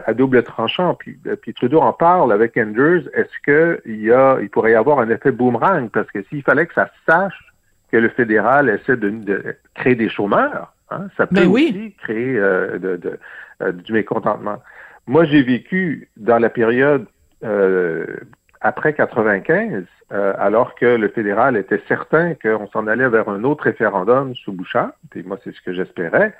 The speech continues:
Speaker 1: Il y a
Speaker 2: Oui.
Speaker 1: eu une réelle guerre économique de Jean Chrétien contre le Québec,
Speaker 2: Hmm.
Speaker 1: euh, en, en termes, pas d'investissement, mais le, le fédéral a tout fait, a pris une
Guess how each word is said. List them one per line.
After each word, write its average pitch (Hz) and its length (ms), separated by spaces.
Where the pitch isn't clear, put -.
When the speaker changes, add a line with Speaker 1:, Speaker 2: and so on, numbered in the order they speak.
Speaker 1:
Il 202 80
y 214 60
a 110 40
Speaker 2:
Oui. 117 60
Speaker 1:
eu 190 180
une 104 160
réelle 123 560
guerre 131 340
économique 110 640
de 95 160
Jean 117 160
Chrétien 131 560
contre 135 340
le 95 80
Québec, 123 500
Speaker 2:
Hmm. - 60
Speaker 1:
euh, 98 300
en, 104 300
en 104 160
termes, 160 440
pas 208 160
d'investissement, 131 920
mais 120 400
le, 107 260
le - 160
fédéral 139 480
a 107 40
tout - 280
fait, 190 260
a 135 60
pris - 180
une 139 120